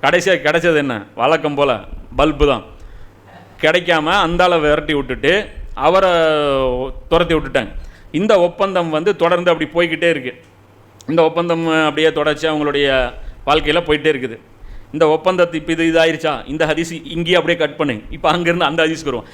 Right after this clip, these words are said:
ஏன்னா ரசூலா சொல்லும்போது ஒண்ணா கூட சொல்லிக்கிறதுக்கு வாய்ப்பு இருக்கு. ஏன்னா காலையிலேருந்து ரசூலா உட்காந்து ஃபித்னாக்களை பட்டியல் போட்டே வந்தாங்கன்னா, அது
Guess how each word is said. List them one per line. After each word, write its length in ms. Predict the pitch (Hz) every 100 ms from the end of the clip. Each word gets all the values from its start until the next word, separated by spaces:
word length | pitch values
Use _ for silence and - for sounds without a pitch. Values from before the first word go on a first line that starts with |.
| -
ஏன்னா 200 | 170 151
ரசூலா 260 | 156 214 196
சொல்லும்போது 400 | 185 180 202 180
ஒண்ணா 260 | 185 208
கூட 140 | 196 208
சொல்லிக்கிறதுக்கு 420 | 185 185 180 175
வாய்ப்பு 340 | 160 160 151
இருக்கு. 140 | 113 - - - - _ - - - -
ஏன்னா 160 | 127 151
காலையிலேருந்து 600 | 139 147 170 165 175 196
ரசூலா 320 | 170 170 175
உட்காந்து 560 | 170 165 165 160 175 170
ஃபித்னாக்களை 480 | 156 156 165 160 160
பட்டியல் 340 | 147 160 170
போட்டே 220 | 160 156
வந்தாங்கன்னா, 720 | 165 156 156 151 175 175 160
அது 140 | 143